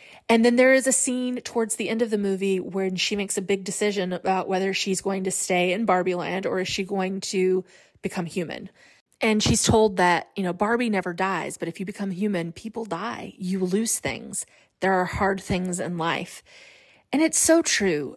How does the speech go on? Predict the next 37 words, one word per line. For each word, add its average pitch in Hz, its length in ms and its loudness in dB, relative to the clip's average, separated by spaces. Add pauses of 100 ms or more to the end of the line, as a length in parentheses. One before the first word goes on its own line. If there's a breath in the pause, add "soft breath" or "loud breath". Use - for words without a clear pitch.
that 202 420 2 (680)
if 220 180 4
you 294 100 8
never 381 260 6
have 330 180 2
any 226 220 4
obstacles - 580 0
to 190 160 2
overcome, 180 640 -2 (1000 soft breath)
it's - 380 0 (340)
not 220 480 4 (300)
as 214 200 4
good. 208 520 -2
<laughs> - 80 -8
Like, - 240 2 (280 loud breath)
you 349 100 2
know, 339 160 6
if 269 160 0
you 262 100 4
win 233 360 4
something, 302 480 2
but 233 120 4
you 202 100 -4
really 254 200 0
didn't 247 180 -2
have 240 120 -4
to 185 100 -4
work 180 280 -2
for 247 280 -2
it, - 260 -8 (600)
you 220 120 -2
don't 247 180 4
really 269 220 4
appreciate 190 540 0
it 175 180 -6
or 196 160 2
feel 202 640 0